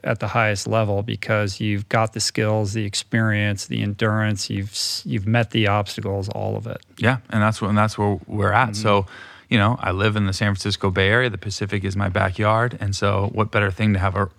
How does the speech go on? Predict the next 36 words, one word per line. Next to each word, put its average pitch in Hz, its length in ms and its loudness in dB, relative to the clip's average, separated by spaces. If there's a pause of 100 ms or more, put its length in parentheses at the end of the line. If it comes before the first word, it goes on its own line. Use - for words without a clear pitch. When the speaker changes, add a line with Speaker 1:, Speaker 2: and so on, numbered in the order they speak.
Speaker 2:
you 107 80 0
know, 92 160 -2
to - 160 -6
enter 98 240 0
the 95 100 0
race 98 280 0
that - 120 -8
leaves 98 300 0
from 95 160 0
your 92 100 2
backyard, 95 800 0
you 95 80 -4
know, 90 80 -4
and 95 100 -4
goes 98 200 -2
to 95 80 -4
Hawaii. 101 400 0
So, 104 260 4 (560)
you 117 80 0
know, 104 160 4
so 110 160 0
that's, 104 400 2 (160)
that's 101 420 -2 (460)
where 107 160 4
the 98 140 2
motivation 95 580 2
comes 92 260 -2
from. 107 420 0 (420)
Um, 95 540 2 (600)
I'm 104 120 2
excited 98 420 2
to 104 60 -6
build 98 300 0
a 95 60 2
new 95 160 0
team. 104 560 2